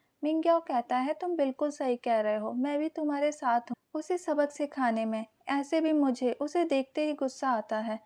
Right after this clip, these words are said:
कुछ समय बाद ब्रेक टाइम हो जाता है। नी हुसैन वैनिंग और विंग से कहता है, "चलो कैंटीन में चलते हैं।"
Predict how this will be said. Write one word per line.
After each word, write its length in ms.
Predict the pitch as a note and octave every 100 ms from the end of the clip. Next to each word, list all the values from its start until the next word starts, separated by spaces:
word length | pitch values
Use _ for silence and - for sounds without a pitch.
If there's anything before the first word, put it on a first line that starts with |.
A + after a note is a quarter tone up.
| _ _ _
कुछ 180 | - E4+
समय 300 | - D4+ D4+
बाद 220 | D4 D4+
ब्रेक 340 | D4 C#4+ C4+ -
टाइम 220 | C#4 C4+
हो 120 | B3
जाता 340 | A3+ G#3+ G#3 G#3+
है। 200 | G#3+ - _ _
नी 180 | C#4+ D4+
हुसैन 440 | E4 D#4+ - D4+ B3+
वैनिंग 400 | C4 C4 D4 D#4+
और 80 |
विंग 240 | D4+ C#4 C#4+
से 180 | D4 D4+
कहता 380 | C4+ A#3 -
है, 180 | B3 C#4+
"चलो 320 | D4+ C#4+ C#4
कैंटीन 440 | D4+ D4+ A#3+ B3 C4+
में 120 | C#4
चलते 380 | C4 A3+ G#3+ A3
हैं।" 240 | A3 A3